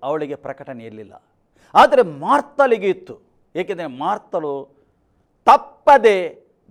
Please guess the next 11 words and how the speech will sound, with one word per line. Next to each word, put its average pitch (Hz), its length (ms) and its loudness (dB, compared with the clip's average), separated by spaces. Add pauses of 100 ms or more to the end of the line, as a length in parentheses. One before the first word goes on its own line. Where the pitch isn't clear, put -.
ದೇವರ 220 480 4
ವಾಕ್ಯವನ್ನು 175 920 -2
ಕೇಳಿದಾಳೆ. 135 580 -10 (520)
ಯೇಸು 240 400 0
ಯಾರಾಗಿದ್ದಾನೆ 160 960 0 (1000)
ಅವಳು 151 160 -6
ತಿಳ್ಕೊಂಡಿದ್ದಾರೆ. 147 800 -10 (560)
ಯೇಸು 240 300 2
ಯಾರಾಗಿದ್ದಾನೆ? 135 640 -8 (960)
ಯೇಸು 214 580 -6
ದೇವಪುತ್ರನಾಗಿದ್ದಾನೆ. 170 1300 -4